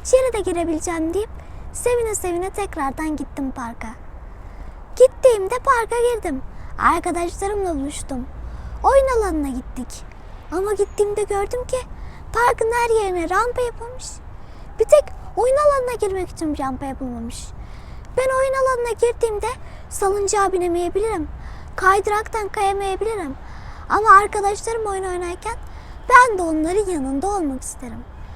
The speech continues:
Tekrardan babam yetkili yerlere müracaat etti. Bir yılın sonunda parkın her yerine rampa yapılmış oldu.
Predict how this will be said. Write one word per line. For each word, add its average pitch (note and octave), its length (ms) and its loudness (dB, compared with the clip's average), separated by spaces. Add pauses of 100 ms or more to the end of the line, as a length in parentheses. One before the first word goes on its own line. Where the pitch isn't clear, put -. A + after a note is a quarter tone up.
(440)
Tekrardan G4 760 0
babam A4 280 -4 (800)
yetkili A4+ 360 4
yerlere F#4 420 2
müracaat F4 600 -2
etti. D#4 300 -6 (680)
Bir B4 240 10
yılın F#4+ 200 2
sonunda G4+ 460 -2 (580)
parkın A4 380 6
her G#4+ 200 2
yerine F4+ 400 0
rampa E4+ 280 0
yapılmış A#3+ 460 -6
oldu. A#3+ 240 -6